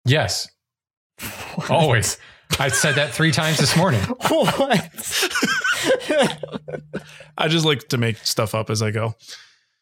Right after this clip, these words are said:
Speaker 1: Yeah. Although I
Speaker 3: Okay.
Speaker 1: think gun bluing would be kinda cool looking. Do
Speaker 3: I
Speaker 1: that.
Speaker 3: actually think someone just posted this. I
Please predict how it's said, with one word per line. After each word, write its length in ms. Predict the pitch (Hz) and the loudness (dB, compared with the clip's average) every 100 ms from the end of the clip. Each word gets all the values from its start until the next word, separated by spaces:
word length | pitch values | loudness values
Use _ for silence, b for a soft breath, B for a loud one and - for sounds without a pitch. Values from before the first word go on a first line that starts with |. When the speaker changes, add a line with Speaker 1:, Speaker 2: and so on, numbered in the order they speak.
| _ | _
Speaker 1:
Yeah. 220 | 101 107 113 | -8 -6 -2
Although 200 | 180 214 | 2 4
I 40 | |
Speaker 3:
Okay. 100 | 233 | 4
Speaker 1:
think 220 | 202 247 120 | 4 2 2
gun 240 | 143 190 | 2 2
bluing 320 | 143 127 117 | 2 4 4
would 60 | 113 | 4
be 80 | 113 | 4
kinda 200 | 131 110 | 2 0
cool 260 | 123 131 | 2 2
looking. 340 | 98 92 - 139 _ _ - | 2 -2 -6 -12 _ _ -6
Do 60 | 156 | 0
Speaker 3:
I 60 | 170 | 2
Speaker 1:
that. 60 | |
Speaker 3:
actually 300 | 220 - 226 | 2 2 0
think 180 | 196 185 | 2 2
someone 400 | - 170 170 151 | 2 2 4 4
just 480 | 117 139 180 - - | 4 2 2 -2 -8
posted 440 | - 170 170 131 107 | -2 0 0 0 0
this. 220 | 110 | 0
I 60 | 107 | 0